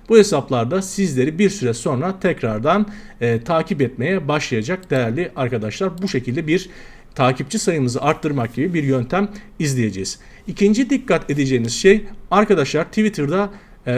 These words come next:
üç tane kısım var gördüğünüz gibi. Birincisi yorum kısmı,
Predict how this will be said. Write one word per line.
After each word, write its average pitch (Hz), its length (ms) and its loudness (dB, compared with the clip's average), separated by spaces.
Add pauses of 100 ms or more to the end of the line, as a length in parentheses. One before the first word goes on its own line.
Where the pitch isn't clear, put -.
üç 247 200 0
tane 147 300 2
kısım 139 420 -2
var 180 320 -2
gördüğünüz 120 500 2
gibi. 147 260 0
Birincisi 175 420 2
yorum 190 340 6
kısmı, 202 440 0